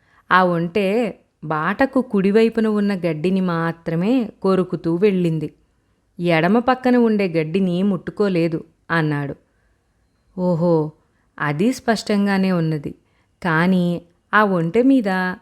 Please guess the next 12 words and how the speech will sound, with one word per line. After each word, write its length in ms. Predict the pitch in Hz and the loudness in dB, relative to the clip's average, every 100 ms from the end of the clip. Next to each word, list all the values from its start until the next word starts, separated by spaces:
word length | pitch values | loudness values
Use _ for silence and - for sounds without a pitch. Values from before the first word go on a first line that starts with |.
| _ - | _ -2
ఒక 180 | 214 220 - | -2 0 -4
ఆడది, 680 | 143 156 175 175 180 175 - - | -4 -2 -2 -2 -2 -2 -4 -4
ఒక 200 | 190 220 | -2 -2
బిడ్డ 360 | 170 160 160 | -2 -2 2
ఉన్న 320 | 202 214 208 | 2 2 0
సంగతి 680 | 202 170 165 185 180 170 220 | 0 -2 -2 -2 -2 -2 0
మీకెలా 480 | 170 160 160 190 202 | 0 -2 -2 -2 0
తెలిసింది?" 840 | 202 202 190 196 185 185 185 185 - _ _ _ | 0 -2 -2 0 0 2 0 -2 -10 _ _ _
అని 440 | 160 165 160 160 156 _ _ | -2 0 0 0 -4 _ _
తిరిగి 360 | 185 170 185 220 | -4 0 2 2
అడిగాడు 420 | 202 175 170 160 | 2 0 0 -2
పాదుషా. 560 | 170 185 160 156 - | -2 -2 -2 -6 -8